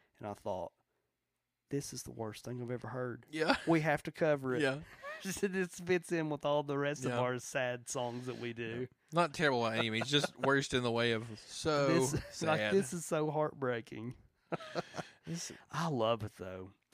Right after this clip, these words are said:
Speaker 2: Right out
Speaker 1: It
Speaker 2: the gate, like, I don't, I don't pick up the mail. I don't answer the phone.
Speaker 1: It is like, like, every <laughs> line is devastating,
Speaker 2: Yeah.
Speaker 1: you know?
Speaker 2: It's like, "Gosh, ease up. Take, give me a minute. Let me catch a breath."
Speaker 1: And, like, even, like,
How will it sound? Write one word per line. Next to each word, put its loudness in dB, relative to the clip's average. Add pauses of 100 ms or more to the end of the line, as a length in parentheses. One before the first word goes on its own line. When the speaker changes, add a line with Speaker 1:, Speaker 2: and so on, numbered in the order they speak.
(120)
Speaker 2:
Right 0
out 4
Speaker 1:
It -14
Speaker 2:
the -2
gate, -2
like, 0 (320)
I -4
don't, -4 (100)
I -12
don't -6
pick -2
up -4
the -14
mail. -8 (720)
I -10
don't -6
answer -10
the -12
phone. -10 (1120)
Speaker 1:
It -4
is -4
like, -4 (260)
like, -16
every 2
<laughs> -
line 0 (280)
is -2
devastating, -2
Speaker 2:
Yeah. 2
Speaker 1:
you -2
know? -4
Speaker 2:
It's -20
like, -14
"Gosh, -4
ease 2
up. 0 (120)
Take, -4 (360)
give 10
me 6
a 4
minute. 2
Let 0
me 0
catch 0
a -10
breath." -4 (360)
Speaker 1:
And, 2
like, 4
even, 2 (160)
like, 0